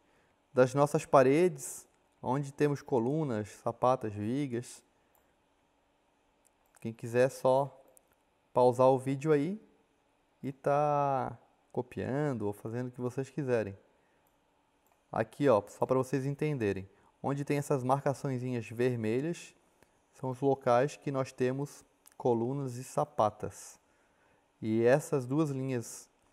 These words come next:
aqui vermelha é onde a gente tem duas vigas aéreas invertidas, porque a gente tem um vão bem grande aqui. E daí a gente fez essas duas a-, vigas aéreas invertidas pra tá suportando todo o peso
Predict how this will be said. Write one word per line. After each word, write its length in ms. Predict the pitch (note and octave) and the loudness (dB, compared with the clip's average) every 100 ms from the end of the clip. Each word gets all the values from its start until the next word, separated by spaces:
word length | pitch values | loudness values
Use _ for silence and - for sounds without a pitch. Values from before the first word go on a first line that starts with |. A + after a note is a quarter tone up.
| _ _ - | _ _ -12
aqui 280 | A2+ - | -10 -6
vermelha 600 | A#2 A#2+ B2 A#2 B2 D3 D#3 _ _ _ | -2 -2 -2 -2 0 -2 -4 _ _ _
é 60 | - | -4
onde 180 | A#2 A#2+ | -2 -2
a 20 | |
gente 200 | B2+ - | -6 -6
tem 160 | C3 A#2+ | -6 -4
duas 220 | A#2+ C#3+ | -2 -2
vigas 260 | C3 C3 | -2 0
aéreas 320 | B2 A#2+ B2 C3 | 2 2 0 0
invertidas, 640 | B2 A#2+ - A2+ A#2 C#3 - _ _ _ _ _ _ | -2 -4 -8 -8 -6 -8 -10 _ _ _ _ _ _
porque 180 | - | -8
a 40 | A#2 | -8
gente 160 | A2 | -8
tem 160 | - A#2+ | -10 -8
um 120 | A#2 | -6
vão 320 | A2+ A#2+ A#2+ - _ _ | -4 -2 -4 -8 _ _
bem 300 | B2+ A2 D3 | -6 -4 0
grande 320 | C#3 A#2+ C#3 | 2 2 0
aqui. 340 | B2 - B2+ F#3+ _ _ _ _ _ _ _ _ _ - | -4 -6 -8 -8 _ _ _ _ _ _ _ _ _ -10
E 80 | A#2 | -2
daí 320 | A#2 A2 A2+ | 0 2 0
a 40 | |
gente 180 | A#2 - | -4 -6
fez 160 | - A2+ | -4 -2
essas 240 | A#2 A#2 | -2 -4
duas 260 | A2+ A#2+ A#2 | 0 -2 0
a-, 240 | A#2 A2+ | -2 -2
vigas 360 | - B2 A2+ A2 | -4 -4 2 2
aéreas 260 | A2+ G#2+ A2+ | 4 2 0
invertidas 580 | A2+ A2 G#2 B2 A#2+ - | -4 -4 -4 -6 -6 -4
pra 280 | - A#2 B2+ - - | 0 0 0 -10 -20
tá 140 | - A#2 | 0 0
suportando 500 | - B2 A2 B2 A#2 | 0 -6 -2 -2 -2
todo 300 | - B2+ C3 | -2 -2 -2
o 40 | |
peso 420 | B2 A#2+ B2 B2 | -2 0 0 -2